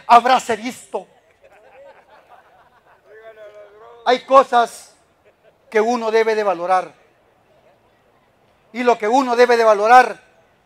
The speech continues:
es la dignidad. Y la dignidad no tiene precio. No se vendan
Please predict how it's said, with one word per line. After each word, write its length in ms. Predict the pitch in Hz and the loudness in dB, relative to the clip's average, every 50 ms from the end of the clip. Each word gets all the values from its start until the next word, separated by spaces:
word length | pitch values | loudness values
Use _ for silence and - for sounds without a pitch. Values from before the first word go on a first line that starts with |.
| _ _ _ _ _ _ - | _ _ _ _ _ _ -2
es 280 | - 247 208 - - 214 | -2 -2 -2 -4 -14 -8
la 180 | 226 226 208 | -4 -4 -4
dignidad. 680 | 190 226 208 170 196 202 196 190 170 196 208 220 214 185 151 127 _ _ _ _ _ _ _ _ _ _ _ _ _ _ _ _ - | -4 -6 -14 -14 -16 -18 -16 -10 -4 -2 0 0 0 -4 -10 -20 _ _ _ _ _ _ _ _ _ _ _ _ _ _ _ _ -12
Y 120 | 220 254 | -8 -2
la 100 | 247 240 | 0 0
dignidad 480 | 226 240 247 214 226 226 220 226 240 247 | 0 0 -4 -10 -10 -10 -8 -4 -4 -4
no 80 | 240 220 | -4 -6
tiene 220 | - 220 220 208 | -10 -8 -10 -8
precio. 580 | - 233 240 247 233 - - 233 220 196 156 - _ _ _ _ _ _ _ _ _ _ _ _ _ _ _ _ _ _ _ _ _ _ _ | -6 0 0 0 0 -2 -6 -10 -10 -10 -10 -12 _ _ _ _ _ _ _ _ _ _ _ _ _ _ _ _ _ _ _ _ _ _ _
No 240 | 190 220 277 302 294 | -4 2 4 4 4
se 180 | 294 - 277 254 | 4 4 2 6
vendan 680 | 262 285 311 320 285 247 285 262 240 208 180 156 127 | 8 10 8 8 8 4 2 2 2 0 -4 -18 -20